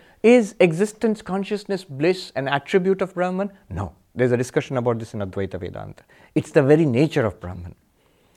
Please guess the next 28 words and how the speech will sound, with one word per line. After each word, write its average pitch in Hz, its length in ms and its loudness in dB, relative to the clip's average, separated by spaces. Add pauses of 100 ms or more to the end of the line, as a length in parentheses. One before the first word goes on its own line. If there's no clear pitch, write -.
(380)
Like 127 200 2
you - 80 6
are 127 40 4
saying, 160 460 4 (300)
um, 117 720 2 (160)
blue 202 260 6
sky. 151 380 2 (640)
Blue 220 320 8
is 220 100 6
the 196 80 4
attribute 180 380 2
of 123 100 -2
the 110 80 -2
sky - 220 0
in 123 140 2
that 135 120 4
sentence. 101 640 -2 (180)
It's - 140 -14
an 147 60 -4
adjective. 127 560 0 (640)
But 147 160 2
sky 220 360 6
is 233 120 4
not 214 220 4
an 202 80 4
attribute 170 380 2
of 110 80 0
sky. - 340 -12